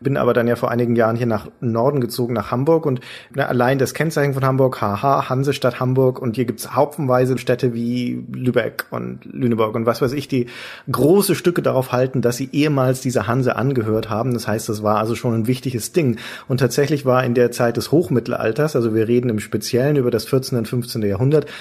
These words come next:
war die Hanse eine der stärksten Mächte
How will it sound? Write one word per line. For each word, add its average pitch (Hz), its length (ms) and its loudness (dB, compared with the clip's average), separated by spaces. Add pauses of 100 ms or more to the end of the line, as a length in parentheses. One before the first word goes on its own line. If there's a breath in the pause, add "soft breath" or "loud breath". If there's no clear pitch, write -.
(120 loud breath)
war 117 140 2
die 113 120 0
Hanse 127 380 2
eine 123 200 -4
der 113 100 -2
stärksten 135 880 0 (320 loud breath)
Mächte 120 680 0